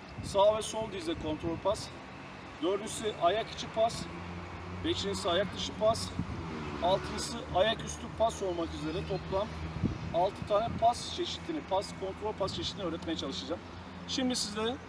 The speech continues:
bunun uygulamasını göstereceğim. Birincisi kafayla kontrol pas çalışıyoruz.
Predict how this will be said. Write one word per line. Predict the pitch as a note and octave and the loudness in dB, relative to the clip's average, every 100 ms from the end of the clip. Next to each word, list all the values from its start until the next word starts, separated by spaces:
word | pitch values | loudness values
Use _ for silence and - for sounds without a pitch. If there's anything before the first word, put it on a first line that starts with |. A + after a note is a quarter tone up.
| - - - - - | -14 -12 -12 -12 -6
bunun | G#3+ B3 | -2 0
uygulamasını | A#3+ A3+ A#3 A3+ A#3+ G#3+ | 0 4 4 4 0 0
göstereceğim. | F#3 - D3 A#2+ - - - - - - - - - - - - - - | 0 0 -4 -4 -8 -10 -2 -2 0 -4 -6 -6 -8 -8 -10 -14 -10 -4
Birincisi | A#3 A#3+ A#3 - G#3+ A#3 - - | -2 -2 -2 -2 -2 -2 -8 -2
kafayla | G#3 - A3 G#3+ | -2 2 2 0
kontrol | - G#3+ G3+ A3 G#3+ | 0 -4 -2 -2 0
pas | G3 D#3+ D#3+ | 0 -2 -4
çalışıyoruz. | C3+ - C#3 G#3+ | -6 -6 -6 -6